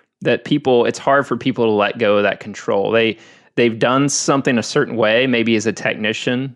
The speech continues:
you know, in, in the role, and they move up into a management role. And so they, they're, they're used to doing, doing stuff their own way in a certain way. And so they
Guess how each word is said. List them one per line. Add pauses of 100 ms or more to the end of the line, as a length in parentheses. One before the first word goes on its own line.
(120)
you
know,
in, (100)
in
the
role,
and
they
move
up
into
a
management
role.
And
so
they, (420)
they're,
they're
used
to
doing, (340)
doing
stuff
their
own
way
in
a
certain
way.
And
so
they